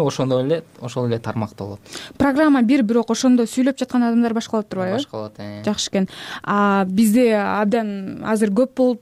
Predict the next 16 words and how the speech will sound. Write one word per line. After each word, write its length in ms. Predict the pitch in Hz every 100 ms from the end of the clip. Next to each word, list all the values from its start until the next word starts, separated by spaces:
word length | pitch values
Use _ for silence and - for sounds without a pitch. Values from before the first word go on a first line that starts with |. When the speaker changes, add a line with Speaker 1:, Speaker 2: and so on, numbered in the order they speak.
| -
Speaker 2:
деп 200 | 214 -
айтып 380 | 190 214 220 233
атпаймынбы? 260 | 320 339 214
Ар 160 | 208 202
бир, 120 | 208
мен 180 | 214 220
мисалы 280 | 233 233 202
университетте 460 | 220 233 233 -
окуп 160 | 214 -
жүргөндө 340 | 226 233 233
деле 200 | 214 294 208
жума 220 | 233 233
сайын 240 | 233 214
бар 120 | 202
болчу 260 | 202 202 214
да. 200 | 240 339